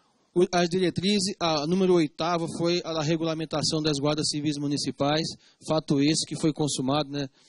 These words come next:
Arnaldo Faria de Sá, Naval, ano passado,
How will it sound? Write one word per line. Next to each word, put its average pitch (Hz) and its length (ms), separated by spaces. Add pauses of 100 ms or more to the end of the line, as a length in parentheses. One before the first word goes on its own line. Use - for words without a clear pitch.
(180)
Arnaldo 135 320
Faria 143 160
de 131 160
Sá, 151 280 (640)
Naval, 135 640
ano 147 160
passado, 143 580